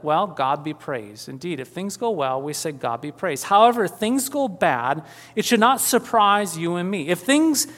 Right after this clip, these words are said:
get worse in the upcoming months and years,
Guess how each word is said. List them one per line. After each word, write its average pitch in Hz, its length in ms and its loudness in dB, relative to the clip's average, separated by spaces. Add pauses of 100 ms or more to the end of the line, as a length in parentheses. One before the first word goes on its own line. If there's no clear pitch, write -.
(200)
get 214 300 2
worse 185 500 2
in 190 100 -2
the 180 120 0
upcoming 226 400 -2
months 160 440 0
and 190 160 -4
years, 143 540 -8